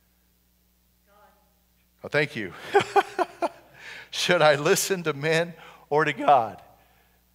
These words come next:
And, and it is really everybody's individual decision. Am I gonna listen to men or to God?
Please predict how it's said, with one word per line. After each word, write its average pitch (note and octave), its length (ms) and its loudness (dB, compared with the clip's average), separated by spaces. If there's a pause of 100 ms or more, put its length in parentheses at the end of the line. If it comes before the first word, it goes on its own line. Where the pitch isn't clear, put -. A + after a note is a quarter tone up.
(180)
And, C#3 160 -4
and D3+ 200 -4
it D#3+ 260 -4
is D3+ 300 -4
really E3 420 -2
everybody's D3+ 640 -2
individual D#3 960 -4
decision. B2+ 840 -6
Am C3+ 160 -4
I C3+ 100 2
gonna C#3+ 160 -4
listen C#3 340 -4
to B2 60 -8
men C3+ 260 -2
or C3 100 -6
to A#2+ 100 -12
God? G#2+ 380 -2